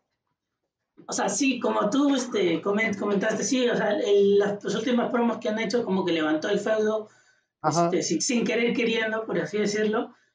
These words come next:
Speaker 1: pero cuando comenzó la pelea ya se vino abajo todo, ¿no? O sea, es que estuvieron demasiado lento, este, hasta hubo dos o tres ocasiones que Sheamus, este, o sea, que, que continuaban los movimientos, pero Sheamus tuvo que par-,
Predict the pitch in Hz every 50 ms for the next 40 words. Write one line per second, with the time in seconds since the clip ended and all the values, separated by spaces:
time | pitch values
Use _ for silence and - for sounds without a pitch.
0 | _ _ _ _ - 170 165 160 165 156 - 165 165 165 160 156 156 151 151 151
1 | - 151 147 151 147 143 - 190 196 202 202 196 196 - 160 156 160 180 180 185
2 | 180 160 160 160 156 151 156 - - - 156 143 151 170 175 175 165 160 165 170
3 | 165 - 165 143 - 170 165 165 156 143 139 139 135 135 139 147 156 151 - _
4 | _ _ _ _ _ _ _ _ - 151 - - 165 160 160 165 - 175 165 151
5 | 151 - 180 185 208 220 220 226 214 160 165 151 151 160 190 - - 226 220 220
6 | 208 202 202 214 240 233 233 - 202 226 226 226 226 - - _ _ _ _ _
7 | _ _ - 175 - - - 190 196 185 190 196 - 185 - - 254 247 254 262
8 | 247 240 214 190 180 175 180 180 190 190 226 240 240 240 240 240 226 247 247 220
9 | 220 - - 226 220 220 220 214 202 - - 160 160 - - 220 220 214 214 214
10 | 202 196 185 - - 165 156 151 147 143 - - _ _ _ _ - - - -
11 | 196 196 185 175 165 156 165 - 185 180 170 170 165 165 165 170 175 180 165 -
12 | 180 208 220 233 240 240 233 220 202 185 170 170 175 202 233 233 190 233 247 247
13 | 240 - - - - 214 214 214 214 - - - 226 233 233 202 190 165 - _
14 | - 165 175 180